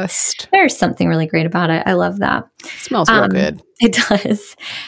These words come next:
Speaker 2: Okay. Uh, if you could share a meal with anybody, who would it be?
Speaker 1: Oh.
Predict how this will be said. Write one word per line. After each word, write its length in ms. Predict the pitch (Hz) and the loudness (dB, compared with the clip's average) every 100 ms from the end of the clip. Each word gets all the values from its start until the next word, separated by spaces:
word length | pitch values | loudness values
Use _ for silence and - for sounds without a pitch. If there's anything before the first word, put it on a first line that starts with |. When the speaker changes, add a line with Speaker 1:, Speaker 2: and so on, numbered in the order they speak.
| - 254 | -2 2
Speaker 2:
Okay. 380 | 240 - - - | 2 2 -2 -2
Uh, 320 | 233 226 220 - | 2 4 2 4
if 200 | 233 233 | 2 4
you 180 | 226 262 | 0 2
could 180 | 294 254 | 0 0
share 360 | - 226 214 | 2 4 4
a 100 | - | 2
meal 280 | 208 190 196 | 2 2 2
with 160 | 226 233 | 2 2
anybody, 460 | 233 233 240 269 | 2 2 2 0
who 120 | 254 | 0
would 120 | 196 185 | 0 0
it 100 | 202 | 0
be? 220 | - 208 - _ _ _ _ _ - 233 | 0 -2 -6 _ _ _ _ _ -18 -8
Speaker 1:
Oh. 380 | 220 - - | -6 -8 -12